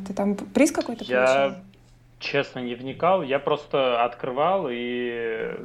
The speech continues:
Speaker 2: и на часто я там видел, да, действительно бесплатную картошку фри или кофе,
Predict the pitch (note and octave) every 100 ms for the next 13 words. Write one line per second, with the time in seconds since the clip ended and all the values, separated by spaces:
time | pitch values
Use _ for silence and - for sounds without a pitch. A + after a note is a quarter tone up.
0 | A#2 C#3 D3+ C#3+ D3 F3 F3 - C#3 C3+
1 | B2+ C#3+ C#3+ A#2+ B2 A2 G#2 - - A2
2 | A2+ - C3 B2+ A#2+ B2 A#2+ C3+ - C3
3 | - B2+ A#2+ A#2+ - G3+ A#3 - A#2+